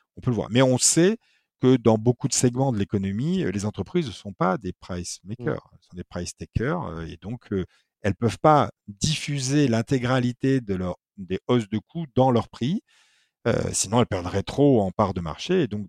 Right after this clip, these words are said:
Speaker 1: dans ce cas de figure-là, c'est bien les marges qui, heu, heu, qui chutent et au bout d'un moment, bah, les marges d'aujourd'hui, c'est, heu, l'investissement de demain et l'emploi d'après-demain et donc, heu, bah, tout ça, heu, va s'ajuster très lentement. Donc, heu, donc première idée quand même,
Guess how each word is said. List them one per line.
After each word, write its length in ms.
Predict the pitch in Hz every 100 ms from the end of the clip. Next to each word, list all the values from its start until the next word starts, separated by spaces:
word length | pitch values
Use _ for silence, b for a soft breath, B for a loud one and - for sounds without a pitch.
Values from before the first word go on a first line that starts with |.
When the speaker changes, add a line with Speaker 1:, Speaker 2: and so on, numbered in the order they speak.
| -
Speaker 1:
dans 180 | 127 135
ce 180 | - 104
cas 180 | - 85
de 60 |
figure-là, 460 | - - 76 87 135
c'est 200 | - 90
bien 140 | 104
les 120 | 85
marges 460 | 80 117 151 135 -
qui, 260 | _ 98 101
heu, 200 | 80 78 - _ _ -
heu, 180 | 76 76 -
qui 120 | -
chutent 400 | - 143 - - _ _ -
et 80 | 90
au 40 |
bout 100 | 101
d'un 140 | 98 87
moment, 340 | 82 98 147
bah, 280 | 85 76 76
les 100 | 80
marges 260 | 85 107 -
d'aujourd'hui, 540 | 95 87 78 90 127 139
c'est, 220 | - 80
heu, 220 | 104 78
l'investissement 600 | 78 82 - - - 85
de 60 | 85
demain 360 | 87 95 101 - -
et 60 |
l'emploi 300 | 107 101 113
d'après-demain 520 | 95 - 90 90 143 131
et 60 |
donc, 300 | 95 131 -
heu, 160 | 190 165 _ _ _ _
bah, 80 | -
tout 120 | -
ça, 300 | - 135 139
heu, 160 | 87 76
va 80 | 92
s'ajuster 520 | - 92 - - - 107
très 180 | -
lentement. 320 | 87 - 151 139
Donc, 200 | - -
heu, 60 | - b b 226
donc 120 | - _ _ _
première 360 | - 160 165 139
idée 260 | 131 165 156
quand 120 |
même, 120 | 127